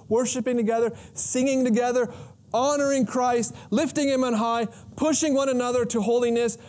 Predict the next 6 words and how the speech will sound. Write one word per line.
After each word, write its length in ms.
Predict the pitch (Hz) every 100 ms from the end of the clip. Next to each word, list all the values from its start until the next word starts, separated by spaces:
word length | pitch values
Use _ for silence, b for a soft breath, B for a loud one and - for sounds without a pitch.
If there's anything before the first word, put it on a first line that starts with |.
| B B -
encouraging 640 | 202 220 320 302 262 254
one 120 | 240
another. 500 | 226 220 220 220 208 - - - - - _ _ _ - _ - _ _ - _ _ _ _ _ - _ _ _
And 100 | 165
on 120 | 165
Wednesday, 600 | 165 180 180 170 165 151